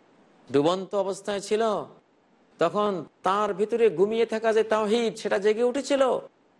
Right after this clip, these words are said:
সে বলেছিল, "আমানতু আন্নাহু লা ইলাহা ইল্লাল্লাযী আমানাত বিহি বানু ইসরাঈল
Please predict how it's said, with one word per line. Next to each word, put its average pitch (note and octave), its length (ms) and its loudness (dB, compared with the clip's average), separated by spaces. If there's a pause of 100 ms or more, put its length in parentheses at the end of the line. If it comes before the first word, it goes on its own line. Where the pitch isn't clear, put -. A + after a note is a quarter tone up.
(240)
সে F#3 180 0
বলেছিল, F#3+ 440 4
"আমানতু A3+ 680 0
আন্নাহু A#3 500 0
লা G#3 280 2
ইলাহা G3 360 0
ইল্লাল্লাযী F3+ 720 2
আমানাত E3+ 420 2
বিহি D3+ 400 -4
বানু D3+ 320 -2
ইসরাঈল C#3+ 760 2